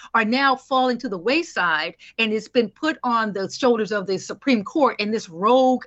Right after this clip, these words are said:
element within the Supreme Court to maintain white supre-, pre-, supremacy. And in, in, in instance, at the same time, white, what they consider,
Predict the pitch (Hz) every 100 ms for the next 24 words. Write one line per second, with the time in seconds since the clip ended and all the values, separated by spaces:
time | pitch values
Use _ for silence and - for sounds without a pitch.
0 | - 226 294 214 175 180 202 254 330 -
1 | - 220 196 190 214 185 - - - -
2 | 226 254 262 247 285 262 214 175 208 196
3 | - 180 - 220 - - 196 - - 233
4 | - 311 330 240 156 143 - - - -
5 | 247 226 214 220 - 220 220 202 _ 220
6 | 208 - _ 254 294 - 240 202 - _
7 | _ - 185 - 359 320 247 202 185 175
8 | 170 _ _ 180 233 233 - 214 233 254
9 | 269 196 - 220 190 165 208